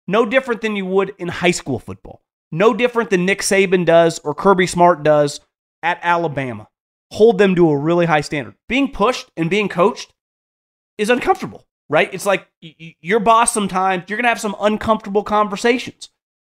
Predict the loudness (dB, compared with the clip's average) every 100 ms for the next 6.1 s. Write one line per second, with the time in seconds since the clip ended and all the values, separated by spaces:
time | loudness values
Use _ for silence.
0 | _ _ _ -2 -2 -2 -4 -2 -2 -2
1 | -8 -8 -8 -4 0 2 2 0 0 2
2 | 2 2 -2 -4 _ _ -20 -4 0 0
3 | 0 0 2 0 0 -2 2 2 2 0
4 | -2 0 0 -2 -6 _ _ -6 0 0
5 | 0 -8 -6 -4 2 2 2 -2 -4 -4